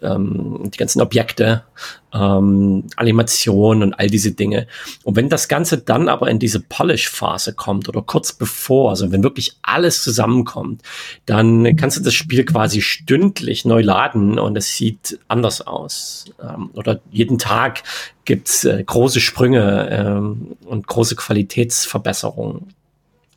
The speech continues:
Und das ist immer so eine ganz faszinierende Phase, eigentlich auch meine, meine Lieblingsphase in der Spieleproduktion, weil man, ähm, dann einfach wahnsinnig schnell, äh, sehr große Fortschritte macht und das ganze Spiel dann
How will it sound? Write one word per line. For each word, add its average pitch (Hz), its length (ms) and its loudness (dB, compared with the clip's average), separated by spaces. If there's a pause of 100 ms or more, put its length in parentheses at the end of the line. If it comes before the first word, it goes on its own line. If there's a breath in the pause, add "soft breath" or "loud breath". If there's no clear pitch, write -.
(280)
Und - 100 -2
das - 120 -6
ist 160 60 2
immer 135 140 4
so 131 80 0
eine 120 100 4
ganz 117 200 2
faszinierende 113 800 2 (440 loud breath)
Phase, 135 460 0
eigentlich 113 240 4
auch 107 80 0
meine, 110 220 4
meine 101 160 4
Lieblingsphase 113 720 0
in 104 60 -2
der 95 80 0
Spieleproduktion, 107 1080 -4
weil 101 100 -4
man, 104 260 0 (380 loud breath)
ähm, 104 480 2
dann 120 140 0
einfach 95 360 -2
wahnsinnig 127 480 2
schnell, 113 720 2 (480 loud breath)
äh, 101 320 2
sehr 101 240 2
große 117 320 2
Fortschritte - 460 -4
macht 101 400 -4
und 113 120 -4
das - 160 -8
ganze 117 220 -4
Spiel - 560 0
dann 107 360 2